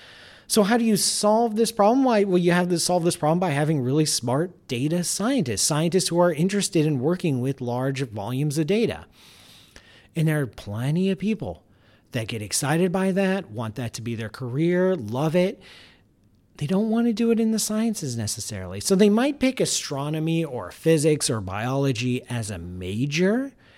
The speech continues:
in college or grad school because they think it's cool and fun, but they're not interested in a long-term career in it. Like, they'll, they'll, they'll do the data science stuff, they'll do the programming, they'll do the hard work, they'll get a P H D, and then they'll go to, like, Silicon Valley or New York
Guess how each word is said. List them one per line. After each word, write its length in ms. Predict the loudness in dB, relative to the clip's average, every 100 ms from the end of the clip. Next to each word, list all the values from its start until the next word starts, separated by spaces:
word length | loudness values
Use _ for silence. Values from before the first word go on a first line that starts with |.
| _ _
in 480 | 2 4 4 2 0
college 520 | -4 -2 0 2 2
or 80 | 0
grad 320 | -2 -2 -2
school 420 | -2 2 4 4 -2 -14 -20 _
because 260 | 2 4 6
they 120 | 4
think 200 | 4 0
it's 180 | 0 -4
cool 680 | -6 -6 -2 0 -2 -4 _ -10
and 180 | -8
fun, 480 | -8 -6 -2 -2 -2 -8 -20 -20 -20 _
but 80 | -6
they're 180 | 0 2
not 220 | 2 0
interested 480 | -2 0 -2 -2 0
in 120 | 2
a 80 | 2
long-term 520 | 0 0 -2 -2 -2
career 440 | -2 -2 0 0 -2
in 120 | -6
it. 160 | -16 -20 _ _ _ _ _ _ _ 4
Like, 140 | 8
they'll, 180 | 8 8
they'll, 260 | 6 6
they'll 220 | 6 4 2
do 260 | 4 2
the 140 | 4 6
data 300 | 6 6 4
science 360 | 2 2 2
stuff, 280 | 2 2 2
they'll 120 | 2
do 140 | 6 6
the 100 | 4
programming, 720 | 4 4 6 4 4 4 4
they'll 160 | 0
do 180 | 2 2
the 120 | 2
hard 180 | 2 2
work, 220 | 2 0
they'll 80 | 0
get 160 | 0 0
a 20 |
P 140 | 2
H 180 | 0 0
D, 180 | -2 2
and 100 | 4
then 140 | 4 4
they'll 100 | 4
go 100 | 4
to, 100 | 4
like, 180 | 4 2
Silicon 460 | 0 0 0 0
Valley 480 | 2 0 2 0 0
or 80 | 0
New 100 | 0
York 560 | 2 4 4 2 -4